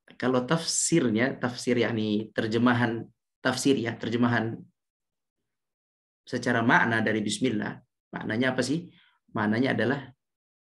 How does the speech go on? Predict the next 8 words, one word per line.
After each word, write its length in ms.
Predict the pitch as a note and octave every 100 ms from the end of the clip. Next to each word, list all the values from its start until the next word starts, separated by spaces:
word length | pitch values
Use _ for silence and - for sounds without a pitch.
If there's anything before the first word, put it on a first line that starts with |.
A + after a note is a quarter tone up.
| _ _ _ _ -
memulai 720 | B2+ B2 A#2+ A#2+ C3 G#2 - -
bacaan 480 | A2 G#2 - A#2+
dengan 240 | A2+ A#2 A#2
bismillah, 480 | - - - - -
memulai 400 | A2+ A#2 A#2+ C3+
bacaanku 560 | B2 A2 A#2 B2 A2 B2
dengan 320 | A#2+ A2+ G#2+
bismillah. 400 | - - - -